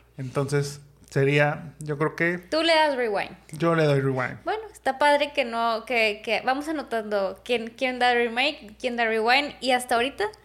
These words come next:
Speaker 2: no hemos coincidido.
Speaker 1: Coincidimos en la primera, ¿no? En Ricky Ricón. Sí, porque tú, tú ibas a hacer una versión para streaming, pero yo iba a hacer una
Speaker 2: Ah,
Speaker 1: versión para
Speaker 2: ya,
Speaker 1: cine.
Speaker 2: muy bien.
Speaker 1: Pero ahí sí coinci-,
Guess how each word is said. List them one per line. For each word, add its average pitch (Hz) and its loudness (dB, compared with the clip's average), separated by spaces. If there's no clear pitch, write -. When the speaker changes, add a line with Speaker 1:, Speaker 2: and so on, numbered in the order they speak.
Speaker 2:
no 247 -4
hemos 240 -4
coincidido. 175 -12
Speaker 1:
Coincidimos 170 -2
en 143 -2
la 143 0
primera, 247 -2
¿no? 262 -4
En 135 -6
Ricky 143 -4
Ricón. 165 -6
Sí, 170 0
porque 139 -6
tú, - -12
tú 160 0
ibas 185 2
a - 0
hacer 170 -2
una 170 -2
versión 143 -2
para 147 0
streaming, 165 -2
pero 127 -6
yo 127 -6
iba 131 -6
a - -6
hacer 135 -6
una 135 -2
Speaker 2:
Ah, 254 4
Speaker 1:
versión 294 6
para 254 2
Speaker 2:
ya, 220 6
Speaker 1:
cine. 202 2
Speaker 2:
muy 240 -2
bien. 202 0
Speaker 1:
Pero 143 4
ahí 139 0
sí 143 -6
coinci-, 135 -10